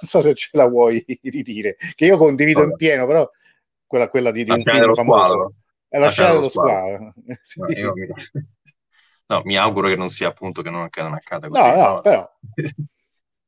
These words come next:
Speaker 2: No, così, dice-, dicevo che l'altro giorno, alla vigilia di queste riaperture, veramente che Dio ce la mandi buona, ecco, insomma, che se-, che siano fatte con coscienza e ragionate.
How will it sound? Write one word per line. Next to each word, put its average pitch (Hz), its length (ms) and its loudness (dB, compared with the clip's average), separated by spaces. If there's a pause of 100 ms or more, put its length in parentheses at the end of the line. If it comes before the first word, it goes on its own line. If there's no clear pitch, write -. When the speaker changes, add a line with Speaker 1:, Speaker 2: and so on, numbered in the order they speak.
Speaker 2:
No, 131 160 4
così, 113 440 -6
dice-, 107 340 -10
dicevo 104 460 -8
che 95 100 -8
l'altro 95 320 -8
giorno, 90 800 -6
alla 90 220 -4
vigilia 95 420 -6
di 85 100 -8
queste 90 280 -6
riaperture, 87 1160 -2
veramente 85 460 -8
che 82 100 -10
Dio 85 140 -8
ce 85 140 -8
la 85 80 -2
mandi 82 280 -6
buona, 80 500 -4
ecco, - 200 -12
insomma, 80 340 -10
che - 140 -14
se-, 85 340 -8
che 80 120 -10
siano 87 240 -6
fatte 90 240 -4
con 85 120 -6
coscienza 90 520 -6
e - 20 -4
ragionate. 80 680 -4